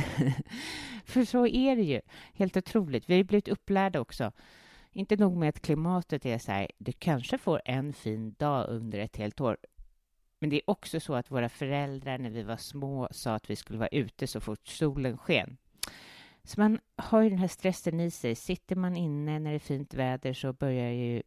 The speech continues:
pulsen gå upp. Ja, jag kallar det för njutstress.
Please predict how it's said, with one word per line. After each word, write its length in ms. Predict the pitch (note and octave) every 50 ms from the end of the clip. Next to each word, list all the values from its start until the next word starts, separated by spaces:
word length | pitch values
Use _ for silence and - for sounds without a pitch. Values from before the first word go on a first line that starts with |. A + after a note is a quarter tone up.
| _
pulsen 600 | - - F3 E3 D3 C3 - - - C#3 B2+ B2+
gå 100 | - -
upp. 400 | - - - - _ _ _ - - - _ - - - - - - - - - _ _ _ _ _
Ja, 240 | _ D3+ C#3+ C3+ - _ - _
jag 220 | - D#3 E3 D#3
kallar 260 | - - D3+ C3+ C3+ B2+
det 140 | C3 B2
för 180 | - - - A2+
njutstress. 960 | A#2+ B2+ B2+ C3 C3 C3 - _ - - - - D#3+ E3 F3 - - - -